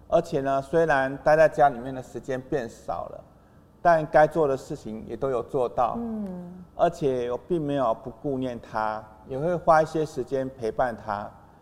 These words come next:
Speaker 1: 就这样呢，她就慢慢的接受我来教会聚会。
Speaker 2: 嗯，信了主的以伦呢，就脸上多了一些笑容了。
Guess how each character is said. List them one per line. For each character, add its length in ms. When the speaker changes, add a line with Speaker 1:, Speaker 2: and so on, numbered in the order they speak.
Speaker 1:
就 120
这 220
样 220
呢， 180
她 160
就 160
慢 240
慢 240
的 340
接 200
受 200
我 140
来 160
教 300
会 340
聚 200
会。 280
Speaker 2:
嗯， 240
信 220
了 80
主 200
的 160
以 220
伦 260
呢， 180
就 120
脸 200
上 180
多 200
了 60
一 60
些 160
笑 260
容 200
了。 220